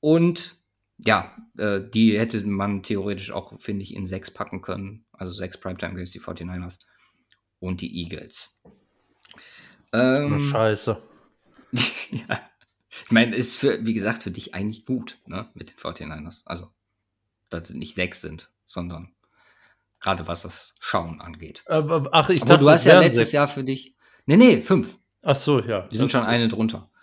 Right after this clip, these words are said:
Speaker 2: Trotzdem
Speaker 1: Ähm, ja,
Speaker 2: zu
Speaker 1: aber
Speaker 2: früh. <laughs>
Speaker 1: d-, das Ding ist, du hast ja für dich letztes Jahr den, den, äh, ich schlaf und, äh, steh früh auf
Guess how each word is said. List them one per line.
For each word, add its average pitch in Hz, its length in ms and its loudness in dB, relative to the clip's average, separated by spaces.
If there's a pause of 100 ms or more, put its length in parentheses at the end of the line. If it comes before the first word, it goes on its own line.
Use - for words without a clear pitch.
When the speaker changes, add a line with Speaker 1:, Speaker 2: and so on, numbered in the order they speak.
(540)
Speaker 2:
Trotzdem 95 320 -2
Speaker 1:
Ähm, - 20 -8
ja, 110 200 2
Speaker 2:
zu - 20 8
Speaker 1:
aber 143 160 4
Speaker 2:
früh. 120 80 -4
<laughs> 120 80 -8
Speaker 1:
d-, - 20 -18 (600)
das 120 60 -8
Ding 147 200 2
ist, 165 140 0 (180)
du 123 80 4
hast 143 140 4
ja 147 80 4
für 131 160 -4
dich 123 200 -4
letztes 127 400 -4
Jahr 117 200 0
den, 110 440 -2
den, 101 540 -8 (460)
äh, 92 320 -8 (220)
ich - 200 -8
schlaf 113 460 -2
und, 98 400 -10
äh, 95 360 -12
steh - 280 -8
früh 98 240 -6
auf 92 420 -8